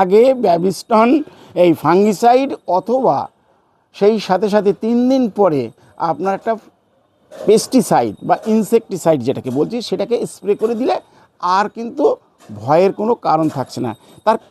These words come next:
কারণ ফুল ফুটে গেলে আপনি যখনই ব্যাবিস্টিন বলুন আর ফাঙ্গিসাইড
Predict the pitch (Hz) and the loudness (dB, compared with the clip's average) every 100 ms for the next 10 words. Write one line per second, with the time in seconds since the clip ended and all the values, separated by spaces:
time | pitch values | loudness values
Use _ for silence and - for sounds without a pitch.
0 | 202 196 277 214 - _ _ _ _ _ | 0 4 4 4 0 _ _ _ _ _
1 | - 233 277 262 - 196 190 285 269 220 | -6 0 2 0 -2 -4 2 2 4 4
2 | 175 - _ _ - 180 233 220 170 190 | 2 -2 _ _ -2 -2 0 0 2 2
3 | 208 262 285 208 175 202 - 269 269 294 | 2 2 2 2 2 2 -2 -2 2 4
4 | 269 185 180 180 170 156 170 190 185 233 | 4 2 0 -2 -2 -2 0 0 2 2